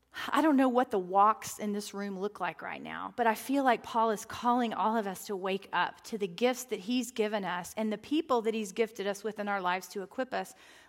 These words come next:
Lord, um, we want to do well. We want to finish strong. We want to point to you. We want to hike the mountain,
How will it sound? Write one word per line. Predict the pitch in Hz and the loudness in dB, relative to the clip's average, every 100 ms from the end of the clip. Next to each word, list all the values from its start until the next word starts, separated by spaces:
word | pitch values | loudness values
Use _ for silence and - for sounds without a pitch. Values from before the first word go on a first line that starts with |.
| - | -4
Lord, | 247 240 226 | 0 2 2
um, | 233 214 214 | -2 -2 -2
we | 226 294 | -2 2
want | 311 | 2
to | 294 | 2
do | 196 233 254 | 0 -2 0
well. | 226 233 214 196 185 - _ _ _ - | 2 4 2 -2 -8 -20 _ _ _ 0
We | 269 | 4
want | 302 294 | 4 2
to | |
finish | - 233 262 | 0 2 2
strong. | 247 - 180 196 226 190 170 | 0 -6 -4 -2 -2 -4 -4
We | 240 | 0
want | 277 339 | 2 2
to | - | 0
point | - 240 247 | 0 0 0
to | 247 | -6
you. | 214 254 | -2 0
We | 240 | 2
want | 269 339 | 2 0
to | |
hike | - 220 233 - | 0 2 0 -2
the | |
mountain, | 220 175 214 233 254 | -4 -4 -4 -4 -4